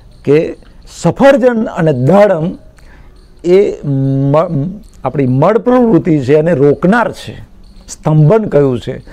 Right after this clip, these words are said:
દાડમ અને સફરજન, એ બે વસ્તુ જે છે, ઝાડા બંધ કરે છે, બંધ કરવાનું કામ કરે છે. એટલે આંતરડાની પેરેથેલિક મૂવમેન્ટ જે ડાઉન કરે છે, મિત્રો.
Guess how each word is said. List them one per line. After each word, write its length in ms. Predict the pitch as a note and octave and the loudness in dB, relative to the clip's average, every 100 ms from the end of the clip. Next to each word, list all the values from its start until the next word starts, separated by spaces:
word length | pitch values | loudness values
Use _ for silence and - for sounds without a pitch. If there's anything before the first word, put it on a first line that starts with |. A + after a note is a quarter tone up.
| - - | -20 -8
દાડમ 580 | C3 C#3+ D3+ F3 A3 G#3+ | -2 2 2 2 0 -2
અને 220 | F#3 F#3 | -2 -2
સફરજન, 580 | - C3+ - C3+ - - - - - - - - - - - | -2 -4 -2 -4 -4 -18 -20 -20 -20 -20 -20 -20 -20 -20 -8
એ 80 | C3+ | -6
બે 220 | B2+ D#3+ | 0 2
વસ્તુ 440 | G#3 E3+ - - D3 | 2 0 -2 -4 -2
જે 220 | C3 C3+ | 0 0
છે, 220 | D3 F3 | -2 -2
ઝાડા 380 | B2+ C3 C#3 F3 | 0 2 2 2
બંધ 380 | C#3+ D3+ F3+ F3+ | 2 4 4 2
કરે 300 | D3 B2 A#2 | -2 -8 -8
છે, 200 | - - - - | -12 -18 -12 -2
બંધ 240 | D#3 F3+ | 0 0
કરવાનું 440 | E3 C3 A#2 B2 A2+ | -2 -4 -4 -6 -8
કામ 240 | A#2+ A#2+ | -8 -8
કરે 280 | A#2+ B2 C#3 | -8 -6 -6
છે. 120 | - | -6
એટલે 520 | G#4+ - F3+ C#3+ C#3+ | -10 -12 -12 -4 -2
આંતરડાની 500 | C#3+ A#2 D3 D3+ E3 | -2 -2 0 0 -2
પેરેથેલિક 760 | D3+ - B2 D3 D3+ C#3 C3+ C3 | -6 -6 -4 -4 -2 -4 -4 -6
મૂવમેન્ટ 440 | C3 B2+ C3 C3 | -6 -6 -6 -6
જે 100 | A#2+ | -6
ડાઉન 400 | C3+ A2+ B2 C3 | -4 -2 0 -2
કરે 260 | A2 G#2+ A2 | -6 -8 -10
છે, 160 | A#2 A#2+ | -10 -12
મિત્રો. 320 | - - | -14 -16